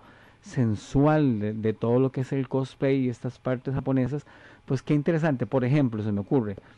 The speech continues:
alguien está escuchando aquí, tal vez alguna mujer o algún hombre, y dicen, "Pucha, yo quiero ver a mi esposa hecha un cosplay". Vos podés diseñarle el traje, la podés maquillar y, y podés ayudarle a tomarse la foto también.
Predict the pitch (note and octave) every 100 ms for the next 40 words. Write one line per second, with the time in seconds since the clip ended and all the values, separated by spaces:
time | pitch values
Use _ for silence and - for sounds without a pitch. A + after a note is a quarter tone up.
0 | - - - - - D#3+ E3+ F#3 D#3+ -
1 | D#3 E3+ D3+ E3 D#3 D3+ C#3 C3 B2 A#2
2 | B2 D3 C#3+ D3 C3+ C3 C#3+ C3+ B2+ C3
3 | B2+ A#2 A#2 A#2+ C#3 C3 A#2+ G#2 D3 C3
4 | A#2 A#2+ C#3 C#3 C3+ C#3+ C3 G#2+ - C#3
5 | C#3+ E3 - - - - _ _ _ -
6 | C3+ - D3+ C#3+ C3+ - C3+ C3+ - C3
7 | A2+ G#2+ _ - A#2+ C3+ - D#3 D3 D3
8 | D3+ C#3 C3+ C3+ C#3 D3 D3 B2+ A2 A#2
9 | C3+ D3+ D#3+ C3+ A#2 A#2 A#2 C3 C#3+ C3+
10 | A#2 C3 D3 F3+ B2+ B2+ A#2+ B2+ A#2+ A#2
11 | C#3+ B2+ B2+ D3+ B2 B2 C3+ C3+ A2+ D#3+
12 | C3 A#2+ E3 A3+